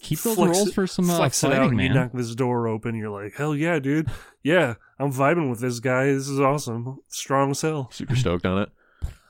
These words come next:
Speaker 3: I'm trying, I'm try-, I'm, like, strongly considering whether or not I could adventure with Fennec and, like, in, in just, like, in, if something happened to Astaroth,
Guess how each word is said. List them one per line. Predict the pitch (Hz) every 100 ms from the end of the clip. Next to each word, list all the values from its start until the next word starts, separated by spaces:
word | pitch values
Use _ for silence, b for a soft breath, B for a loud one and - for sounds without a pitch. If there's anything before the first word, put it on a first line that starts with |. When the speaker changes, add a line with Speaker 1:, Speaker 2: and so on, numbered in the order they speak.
| B B 180 -
Speaker 3:
I'm | -
trying, | - 107 104 113
I'm | 113
try-, | 110 113
I'm, | 110
like, | 107 104
strongly | - 107 101 104 104
considering | 98 - 95 98 98 95 95
whether | - 92 95 95
or |
not | 92 92 90
I | 90 90
could | 101 87 85 - _
adventure | 92 82 90 90 95
with | 85 87 - - _
Fennec | - - 87 110 - - _ _ -
and, | 92
like, | 90 87 -
in, | - 90 -
in | 92 90
just, | 87 -
like, | 85 82
in, | 87 -
if | 90
something | - 92 90
happened | 87 82 80
to | -
Astaroth, | 76 - 65 - -